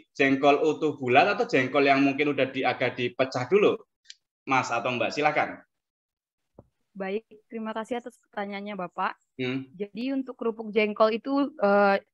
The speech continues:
Speaker 2: merupakan satu buah jengkol yang dibelah dua, Pak. Jadi untuk satu
Speaker 1: Hmm.
Speaker 2: kerupuk jengkol, untuk satu
Speaker 1: Hmm.
Speaker 2: jengkol itu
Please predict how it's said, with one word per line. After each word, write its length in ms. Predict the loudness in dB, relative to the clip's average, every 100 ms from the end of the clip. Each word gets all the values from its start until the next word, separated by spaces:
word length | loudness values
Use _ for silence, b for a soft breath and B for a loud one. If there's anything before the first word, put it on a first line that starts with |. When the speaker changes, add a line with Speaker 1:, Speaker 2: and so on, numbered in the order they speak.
| -20 -14
Speaker 2:
merupakan 480 | -6 -2 2 4 4
satu 220 | 4 2 4
buah 160 | 4
jengkol 320 | 4 4 6
yang 80 | 6
dibelah 240 | 4 0 0
dua, 240 | 2 2
Pak. 180 | 2 -2
Jadi 300 | -4 -2 -2
untuk 100 | 2
satu 220 | 2 2
Speaker 1:
Hmm. 40 | -2
Speaker 2:
kerupuk 180 | -4 -2
jengkol, 400 | -2 4 6 6 4 _
untuk 200 | -4 2
satu 160 | 2 4
Speaker 1:
Hmm. 80 | 2
Speaker 2:
jengkol 280 | 4 4 4
itu 160 | 0